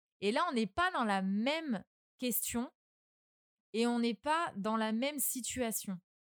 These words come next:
Dans la première, on essaye de comprendre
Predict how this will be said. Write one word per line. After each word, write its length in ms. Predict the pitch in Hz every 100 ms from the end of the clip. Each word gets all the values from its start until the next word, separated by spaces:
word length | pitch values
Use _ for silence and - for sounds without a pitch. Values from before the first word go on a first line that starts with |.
| _ _ _ _
Dans 140 | 175 214
la 140 | 233
première, 640 | 226 277 277 277 269 - -
on 120 | 190 202
essaye 420 | 220 - 254 214
de 120 | 196
comprendre 720 | 190 233 214 247 247 208 170